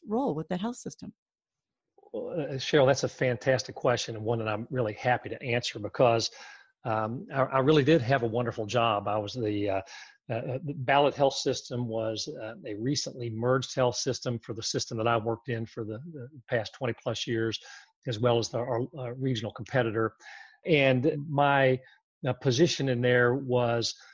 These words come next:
Speaker 2: uh, very transformative. I mean, it was, it, it allowed me, uh,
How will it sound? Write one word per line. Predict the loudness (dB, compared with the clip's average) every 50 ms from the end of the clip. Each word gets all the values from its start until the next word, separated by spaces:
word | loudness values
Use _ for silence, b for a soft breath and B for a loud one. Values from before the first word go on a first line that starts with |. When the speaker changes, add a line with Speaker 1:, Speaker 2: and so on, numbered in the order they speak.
| B B _ -6
Speaker 2:
uh, | -6 -4 -4 -4 -4 -4 -4
very | -2 0 2 2 4 2 0
transformative. | -2 -4 -2 -2 -2 -2 -4 -4 -2 -2 -2 0 0 -2 -2 -2
I | -4 -4
mean, | -2 -2 -2
it | -2
was, | -2 -2 -4 -4 -4
it, | -4 -2 -2 -2 -2
it | -2 -4 -4
allowed | -2 0 2 4 4 4 4 4 2 0
me, | 0 2 2 4 4 4
uh, | 4 2 0 -2 -4